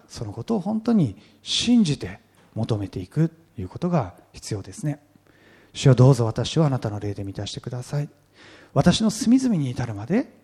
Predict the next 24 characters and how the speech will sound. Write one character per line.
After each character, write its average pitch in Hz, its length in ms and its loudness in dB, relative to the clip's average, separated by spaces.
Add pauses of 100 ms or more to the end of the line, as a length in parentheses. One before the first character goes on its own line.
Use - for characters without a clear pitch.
(440)
イ - 80 2
エ 156 60 8
ス - 100 -2
様 214 220 0
が 233 220 -2
大 131 120 0
き - 120 -14
く 156 100 -4
な 127 80 -6
っ - 40 -10
て - 120 -14
く 131 80 -12
だ 131 100 -12
さ 175 160 -4
い。 196 100 -4 (560)
私 160 360 6
は 208 140 10
弱 196 280 10
い。 247 80 6 (800)
私 117 340 -2
は 151 100 0
小 - 260 -4
さ 226 180 -4
い。 - 80 -8